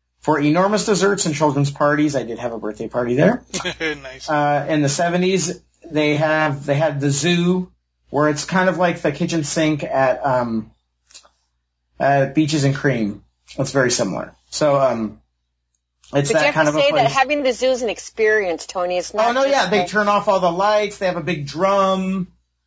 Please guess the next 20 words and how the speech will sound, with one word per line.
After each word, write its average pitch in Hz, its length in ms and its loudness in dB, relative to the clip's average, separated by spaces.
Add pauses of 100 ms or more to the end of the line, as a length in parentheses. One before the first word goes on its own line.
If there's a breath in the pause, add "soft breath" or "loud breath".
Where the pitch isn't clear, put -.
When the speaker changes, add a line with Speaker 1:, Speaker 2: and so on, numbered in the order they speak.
(200)
Speaker 1:
I 160 100 0
had 180 200 2
that 180 120 0
for 180 60 -4
my 170 100 4
birthday. 175 300 0
Like, 160 200 0
we, 165 120 2
all 170 340 2
the 170 100 0
kids 160 300 0
shared 151 380 0
from 143 420 0 (180)
the 131 100 -4
zoo, 135 280 0
which 117 180 -6
seems 143 300 0
really 143 220 2
disgusting 143 580 0
now. 185 440 0